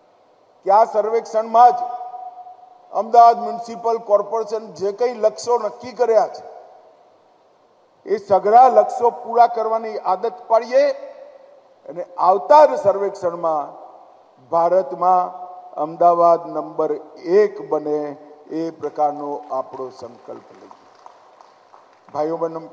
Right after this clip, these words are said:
બહેનો, મને વિશ્વાસ છે, એક ગુજરાતીએ જ સ્વચ્છતાના સંસ્કાર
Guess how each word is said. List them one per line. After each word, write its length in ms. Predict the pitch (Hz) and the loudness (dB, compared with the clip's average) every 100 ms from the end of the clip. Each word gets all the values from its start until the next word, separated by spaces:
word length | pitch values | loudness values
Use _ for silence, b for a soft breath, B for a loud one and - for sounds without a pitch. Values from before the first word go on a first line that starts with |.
| - 143 | -20 -10
બહેનો, 260 | 156 160 165 | -8 -6 -10
મને 200 | 160 156 | -10 -14
વિશ્વાસ 500 | 143 - 156 180 180 - | -16 -8 -2 -2 -2 -8
છે, 140 | 175 208 - - - - - _ _ _ _ _ _ _ _ _ _ | -14 -14 -20 -20 -20 -20 -20 _ _ _ _ _ _ _ _ _ _
એક 140 | 160 175 | -16 -14
ગુજરાતીએ 680 | 160 160 175 185 196 208 214 190 | -16 -4 0 0 -2 -4 -4 -4
જ 80 | - - - - _ _ _ _ _ _ _ _ _ _ _ _ | -10 -20 -20 -20 _ _ _ _ _ _ _ _ _ _ _ _
સ્વચ્છતાના 720 | _ 185 185 190 180 185 185 | _ -8 -8 -10 -6 -4 -4
સંસ્કાર 600 | 180 165 156 - 185 202 | -6 -10 -12 0 4 4